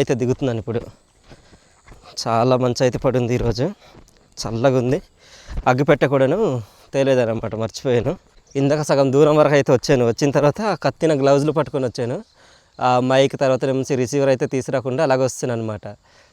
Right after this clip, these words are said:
చూస్తేనే ముంచి మీ ఆ వీడియో తీద్దామని చూస్తేనే ముంచి లేవు అవన్నీ. మళ్ళీ వెళ్ళన్నా మళ్ళీ పట్టుకొస్తాను. ఈసారికి ఇంకా ఇది ఇలాగ అయిపోయింది. సూర్యుడు కూడా రాకుండా ఉండాడు అప్పుడు అక్కడ, ఇంకా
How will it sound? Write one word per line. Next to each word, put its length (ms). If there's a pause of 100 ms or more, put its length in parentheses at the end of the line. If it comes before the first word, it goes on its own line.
(140)
చూస్తేనే 460
ముంచి 260
మీ 60 (120)
ఆ 100
వీడియో 240
తీద్దామని 420
చూస్తేనే 420
ముంచి 200 (120)
లేవు 220
అవన్నీ. 260 (120)
మళ్ళీ 320
వెళ్ళన్నా 300 (100)
మళ్ళీ 260
పట్టుకొస్తాను. 600 (1160)
ఈసారికి 440
ఇంకా 200
ఇది 120 (400)
ఇలాగ 200
అయిపోయింది. 400
సూర్యుడు 340
కూడా 100 (160)
రాకుండా 260
ఉండాడు 220
అప్పుడు 180 (1040)
అక్కడ, 180 (760)
ఇంకా 160